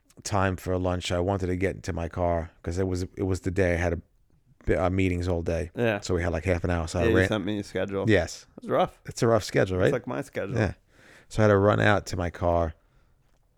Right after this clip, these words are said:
Speaker 1: and there was a big pro-, boo-, booing. People were booing. People were cheering. They were on the megaphone. I was getting worried because I thought I was gonna be like Forrest Gump, where he was just, like, looking, take a picture of the Washington Monument, and then they pull him up on fucking stage.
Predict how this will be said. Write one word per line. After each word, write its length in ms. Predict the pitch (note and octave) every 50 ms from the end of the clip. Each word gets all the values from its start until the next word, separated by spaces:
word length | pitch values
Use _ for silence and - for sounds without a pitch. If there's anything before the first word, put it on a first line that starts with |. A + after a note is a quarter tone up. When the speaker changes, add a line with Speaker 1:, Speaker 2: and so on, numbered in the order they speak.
| _ _ _ _ _ _ - - -
Speaker 1:
and 120 | F#2+ F2 F2
there 100 | F2+ E2+
was 100 | D#2+ D#2
a 40 |
big 180 | D#2+ D#2+ E2 D#2
pro-, 140 | - F2+ - -
boo-, 160 | - F#2+ F#2
booing. 400 | E2+ F2 F#2+ G#2 G2 F2+ E2+ E2
People 320 | - - G#2 G#2 F#2+ F#2+ F2
were 60 | E2
booing. 440 | D#2 D#2 G2 G2+ F#2+ F#2 F2+ F2+ F2+ _ _ _ _ _ _ _ - _ -
People 260 | - G#2+ F#2+ G2 D#2
were 80 | E2 D#2+
cheering. 420 | - - - G2 F#2 F#2 F2+ E2
They 80 | E2 E2
were 80 | E2
on 100 | D#2+ D#2+ D#2+
the 60 | D#2+
megaphone. 600 | E2 F2 F2+ E2 E2+ E2 - E2 E2 E2 D#2+ D#2 _ _ _ _ _ _ _ _ _ _ _ _ _ _ _ _ _ _ _ _ _ _ _ -
I 60 | - G#2
was 120 | G#2 G#2
getting 240 | G2 A2+ G2+ F2 F#2+
worried 360 | F#2 G#2 B2 C3 B2 A2 F#2
because 440 | F2 F#2 F2 - - F#2+ F#2 F2+ - - _ _ _ _ _ -
I 120 | G#2 G2+
thought 180 | G2 - G#2 G2
I 40 | G2
was 100 | F#2 F#2
gonna 80 | F#2+ F#2+
be 80 | F2+ F#2+
like 100 | F2 E2
Forrest 360 | - - G#2+ F#2+ F2+ E2+ - -
Gump, 220 | G#2 G2+ G2 F2
where 100 | G#2 F#2+
he 100 | F2+ F#2
was 160 | F#2 F#2 F2
just, 180 | - F2 - -
like, 160 | G2+ F2 -
looking, 260 | G2 G2 G2+ - -
take 200 | - - G2+ F#2
a 20 | D#2
picture 280 | - - G#2 F2 F#2+
of 40 | F#2
the 240 | F2 F2+ F2+ F2+ F2+ -
Washington 400 | G2 F#2+ F2+ F2+ - - F2+ F2+
Monument, 320 | E2+ F2 F#2 F2+ F#2 F#2+ E2+
and 80 | D#2+
then 80 | E2+ E2+
they 80 | F2
pull 280 | E2+ - - - G2+ G2+
him 120 | F#2+ F#2
up 160 | F2+ F2+ - -
on 140 | F#2 F#2 F2+
fucking 320 | - - F#2+ F#2 - -
stage. 420 | E4+ C#4 - - G#2+ A#2 B2 A#2+